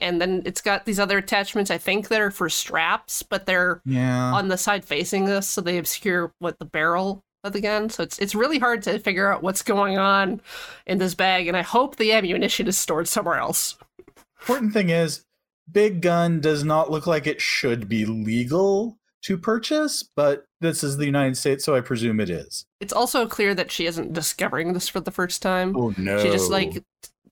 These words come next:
Speaker 1: looks at it periodically. Uh, but she goes into the other room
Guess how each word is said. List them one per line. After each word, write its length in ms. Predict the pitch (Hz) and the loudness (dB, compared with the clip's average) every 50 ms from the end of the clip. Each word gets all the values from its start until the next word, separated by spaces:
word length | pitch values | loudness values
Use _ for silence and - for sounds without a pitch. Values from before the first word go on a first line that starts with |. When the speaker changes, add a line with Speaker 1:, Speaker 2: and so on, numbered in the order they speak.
| _ - | _ -4
Speaker 1:
looks 280 | 180 190 254 262 - - | 0 0 0 0 0 0
at 140 | 175 139 156 | 0 0 -2
it 140 | - - - | -4 -8 -6
periodically. 800 | - 190 165 160 175 160 160 139 143 - - - - 143 - _ _ - - - - - - _ _ | -4 -4 -2 0 0 0 -2 -2 -4 -6 -6 -6 -6 -6 -8 _ _ -20 -20 -20 -20 -20 -20 _ _
Uh, 300 | - 165 160 160 160 147 | -2 0 2 2 0 0
but 140 | - 165 165 | -2 -2 -4
she 120 | - - 202 | -2 0 0
goes 200 | 226 262 - 311 | 0 2 2 2
into 120 | 277 269 | 2 2
the 80 | 269 247 | 2 2
other 160 | 233 220 202 | 2 0 0
room 460 | 165 160 147 151 156 156 156 160 | 0 0 0 0 0 -2 -2 -4